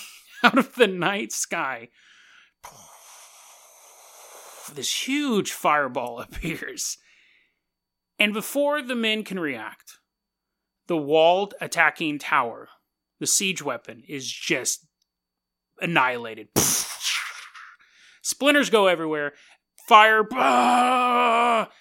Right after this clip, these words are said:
Ten people are killed in this attack. It was the first recorded incident of humans killed by a meteorite.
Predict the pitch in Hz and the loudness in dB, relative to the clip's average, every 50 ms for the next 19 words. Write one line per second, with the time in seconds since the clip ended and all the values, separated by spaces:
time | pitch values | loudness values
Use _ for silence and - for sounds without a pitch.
0 | _ _ _ _ _ - 254 254 240 240 233 196 202 180 151 - - 165 143 120 | _ _ _ _ _ 2 2 2 4 2 0 0 0 0 0 0 -4 -6 -8 -8
1 | 110 110 - - _ _ _ _ _ _ _ 196 151 143 131 - - 127 - 143 | -8 -12 -18 -20 _ _ _ _ _ _ _ -10 -8 -6 -6 -6 -6 -8 -10 -12
2 | 123 117 - - - 180 185 185 156 - 202 - - - 226 226 233 233 - - | -12 -12 -12 -8 -6 -4 -4 -4 -4 -4 -6 -8 -4 0 2 2 4 2 0 -4
3 | - 226 208 - - 208 208 190 180 160 170 170 156 - 175 160 151 151 156 156 | -6 -8 -10 -4 -2 -2 0 0 -2 -4 -6 -6 -4 -4 -4 -2 -4 -4 -4 -8
4 | 139 - - 165 160 156 147 139 - - - 151 139 127 127 135 127 123 123 123 | -10 -10 -8 -6 -6 -4 -4 -6 -6 -6 -6 -6 -6 -4 -4 -4 -4 -4 -4 -6
5 | 123 123 120 113 107 104 107 104 107 104 | -8 -8 -10 -10 -12 -14 -16 -18 -20 -20